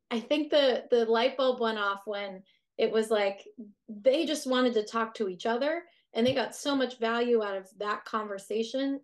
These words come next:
just and what transition out of sports was like for them, and, and what all these things were happening to them. It, they really weren't worried about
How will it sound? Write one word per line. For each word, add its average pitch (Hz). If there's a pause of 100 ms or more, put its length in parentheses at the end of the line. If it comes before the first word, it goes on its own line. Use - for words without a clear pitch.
just 233 (2750)
and 196
what 208
transition 208
out 202
of 202
sports 214
was 202
like 208
for 190
them, 220
and, 196 (460)
and 226
what 240
all 226
these 220
things 214
were 202
happening 196
to 196
them. 202 (420)
It, - (340)
they 247
really 320
weren't 262
worried 247
about 220